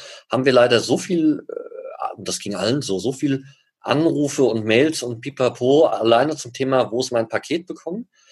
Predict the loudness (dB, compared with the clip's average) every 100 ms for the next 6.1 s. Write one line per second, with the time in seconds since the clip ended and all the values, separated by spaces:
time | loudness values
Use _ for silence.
0 | _ _ 2 2 2 0 0 2 2 2
1 | -2 -2 -4 -4 -2 4 4 4 2 -8
2 | -2 0 2 2 2 0 0 -4 -2 -4
3 | -4 -4 -2 0 4 2 2 -2 -2 -4
4 | -4 0 4 4 0 -6 -2 -2 0 0
5 | 0 2 2 2 -4 -6 -6 -8 -6 -6